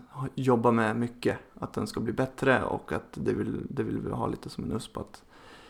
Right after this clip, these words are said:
vi vill kunna känna oss trygga i att, okej, gör motståndarna så här, då gör vi så här, och gör de så här, så gör vi så här bara så, men vi vinner hur vi än gör.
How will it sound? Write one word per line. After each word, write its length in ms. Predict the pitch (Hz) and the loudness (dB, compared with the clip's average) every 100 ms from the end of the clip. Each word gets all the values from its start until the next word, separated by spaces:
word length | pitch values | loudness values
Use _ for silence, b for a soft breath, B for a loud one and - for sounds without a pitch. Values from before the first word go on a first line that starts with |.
| b b - | b b 2
vi 120 | 123 | 2
vill 120 | 117 | 2
kunna 220 | - 120 | 2 2
känna 240 | 117 117 113 | 2 2 2
oss 80 | - | 4
trygga 320 | 123 120 117 | 4 6 4
i 120 | 117 | 4
att, 140 | 107 | 2
okej, 260 | - 123 131 | 0 0 2
gör 80 | 113 | 4
motståndarna 360 | 117 113 110 | 2 2 0
så 120 | 113 123 | 0 0
här, 200 | 127 127 | 4 4
då 120 | 117 | 4
gör 80 | 113 | 2
vi 120 | 117 | 0
så 140 | - | -6
här, 480 | 139 127 127 123 123 | 0 4 4 4 0
och 80 | 110 | 0
gör 100 | 110 | 0
de 120 | 107 | 0
så 100 | - | 0
här, 160 | 117 117 | 0 2
så 120 | 110 | 2
gör 80 | 104 | 0
vi 80 | |
så 140 | 104 - | 0 2
här 200 | 127 117 | 4 4
bara 220 | - 120 | 4 0
så, 120 | - | -2
men 200 | - 107 | -2 0
vi 140 | 113 117 | 0 2
vinner 260 | 110 95 | 0 -2
hur 140 | 131 - | -2 -4
vi 100 | - | -2
än 120 | - | 0
gör. 260 | 117 - | 0 -2